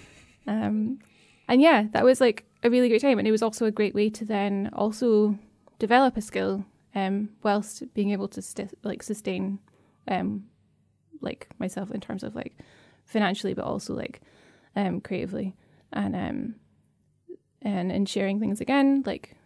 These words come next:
uh, and feeding back to what I was saying before, like, sharing things online kind of fueled other things. And, um, uh, yeah, no, it was a really,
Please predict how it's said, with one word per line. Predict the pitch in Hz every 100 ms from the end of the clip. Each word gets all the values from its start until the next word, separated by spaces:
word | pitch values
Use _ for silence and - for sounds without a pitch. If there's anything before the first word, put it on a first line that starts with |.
| _ -
uh, | 202 175 - -
and | 202 190 202 - -
feeding | - 190 185
back | -
to | -
what | -
I |
was | 208
saying | 214
before, | - 214 208
like, | 202 -
sharing | - 220 196
things | 196 202
online | 190 196 202 202 202
kind | 208
of | 196
fueled | - 196 196
other | 185 185
things. | 190 - 208 - - _ - _ _ _ -
And, | 208 202
um, | 196 196 202 202 _ _ _ _ _ _ _ _ -
uh, | 220 202 208 214 - _ _
yeah, | 262 240
no, | 220
it | -
was | 202
a |
really, | 202 226 220 196